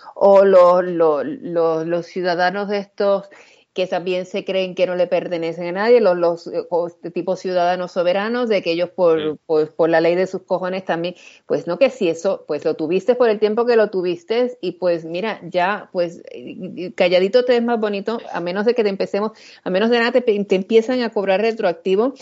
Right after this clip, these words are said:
Speaker 1: si te mandan pa' otro lado, tú recógete y lárgate y ya está.
Speaker 2: Mm.
Speaker 1: ¿Se, se siguen cre-, viven en su burbuja y se siguen creyendo que mandan o qué?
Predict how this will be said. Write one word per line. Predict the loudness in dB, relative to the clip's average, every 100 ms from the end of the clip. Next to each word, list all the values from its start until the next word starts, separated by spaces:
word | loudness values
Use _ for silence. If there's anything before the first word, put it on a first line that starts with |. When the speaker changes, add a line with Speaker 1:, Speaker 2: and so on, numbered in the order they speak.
| -20 -20
Speaker 1:
si | _ -6 -2
te | 0
mandan | 0 -2 -2 -2 0
pa' |
otro | 0 2 2
lado, | 2 0 -4
tú | -4 -4
recógete | -2 -4 -2 -2 -2 -2
y | -2
lárgate | -2 -2 -4 -2
y | 0
ya | 0
está. | -2 -6 -10 -10 -16 _ _ -20 -20 _ _
Speaker 2:
Mm. | -20 _ _ -20 _
Speaker 1:
¿Se, | -2 0
se | -2
siguen | -4 -2 -2 -2
cre-, | 0 0 0
viven | 0 -2
en | -4
su | -2
burbuja | 0 0 0
y | -2
se | 0
siguen | 0 0
creyendo | -4 -4 -4 -6
que | -8
mandan | -6 -8 -8
o | -10 -8
qué? | -8 -10